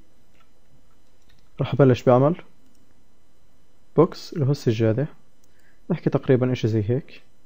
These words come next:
نطلع بسماكة خفيفة جدا، مش هالإشي الكبير. نعطي من هنا صفي هاي السماكة،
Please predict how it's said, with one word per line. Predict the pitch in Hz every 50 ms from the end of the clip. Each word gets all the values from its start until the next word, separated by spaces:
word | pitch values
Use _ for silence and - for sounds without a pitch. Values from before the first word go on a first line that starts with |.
| - - - - - - - - - - - - - - - - - - - - - - - - - - - - - - - - - - - - - - - - - - - - - -
نطلع | - - - 131
بسماكة | 120 117 - - 135 127 120 113 -
خفيفة | - - - 131 113 - 113
جدا، | 110 110 110 - 139 156 180 - - - - - - - - - - - - - - - - - - - - - -
مش | 139 - - 131
هالإشي | 127 131 - -
الكبير. | 117 117 - - 123 135 160 - - - - - - - - - - - - - - - - - - - - - - - - - - - - - - - - - - - - - - - - -
نعطي | 190 123 - -
من | 120 113 113
هنا | 123 127 127 143 160 - - - - - - - - - - - - - - - - - -
صفي | - - - - - -
هاي | 117 120 127 139 151 - - - - - - - - - - - - - - - - - - - - - - - - - - - - - -
السماكة، | - - - 147 135 131 127 120 - 143 151